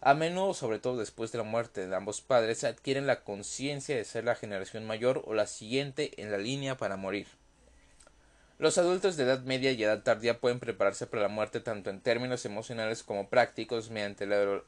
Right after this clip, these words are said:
la, mediante la elaboración de su testamento, la planificación de sus funerales o planteando sus deseos a la vida y los amigos.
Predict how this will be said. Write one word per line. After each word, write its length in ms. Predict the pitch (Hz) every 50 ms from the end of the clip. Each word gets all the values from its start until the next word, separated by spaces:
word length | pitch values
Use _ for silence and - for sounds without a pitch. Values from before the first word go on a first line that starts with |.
| _ _ -
la, 320 | 110 117 120 - - - _ _ _ -
mediante 520 | 120 127 127 139 147 139 135 - 143 131
la 180 | 135 135 127 117
elaboración 520 | 104 104 101 101 101 101 - - 107 101
de 80 | 107 107
su 140 | - 113
testamento, 680 | - 107 101 - - 117 131 139 139 127 - 117 110 - _ _ _ _ _ - - _ _
la 180 | - 127 123 -
planificación 680 | - 131 127 123 117 - 135 - - 120 113 - 135 131
de 80 | 135
sus 220 | 131 - 120 104 -
funerales 560 | - 113 113 113 113 120 127 135 135 - -
o 160 | - 127 123 -
planteando 480 | 127 113 110 110 - 135 123 131 143
sus 220 | 131 - 113 101 -
deseos 480 | 104 98 - - 127 131 135 - 135
a 40 | 107
la 100 | 101 98
vida 400 | 95 110 113 110 123 127 120 - - _
y 80 | 110 110
los 240 | 104 92 - -
amigos. 520 | 98 95 95 92 - - - - - -